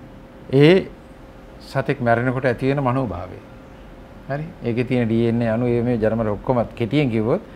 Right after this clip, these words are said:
අපිට මේ මනෝභාවය ඇතුළු වෙනවා. ඒක හොඳ නෑ. ඊළඟට අපිට තියෙන සතෙක් කියන සංඥාව,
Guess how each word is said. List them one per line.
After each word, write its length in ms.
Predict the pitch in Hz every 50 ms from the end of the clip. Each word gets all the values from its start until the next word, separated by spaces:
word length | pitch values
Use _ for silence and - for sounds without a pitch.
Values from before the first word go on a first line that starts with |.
| - - -
අපිට 240 | - - 120 156 143
මේ 120 | 151 156 151
මනෝභාවය 540 | 143 135 135 131 127 120 123 131 151 214 294 - - - - - - -
ඇතුළු 320 | - 143 135 - 151 117 101
වෙනවා. 240 | 95 92 95 92 101 - - - - - - - -
ඒක 180 | - 151 165 170
හොඳ 260 | 143 139 156 170 160
නෑ. 260 | 156 131 113 104 107 123
ඊළඟට 280 | 131 139 151 160 156
අපිට 320 | 147 123 117 135 131 143 131
තියෙන 220 | 143 143 143 143 139 120 - - - - - - - - - - - - - - - - - - - - - -
සතෙක් 420 | - - - 143 135 - 147 135 -
කියන 220 | - - 127 123
සංඥාව, 500 | 113 - 113 110 113 117 117 113 117 117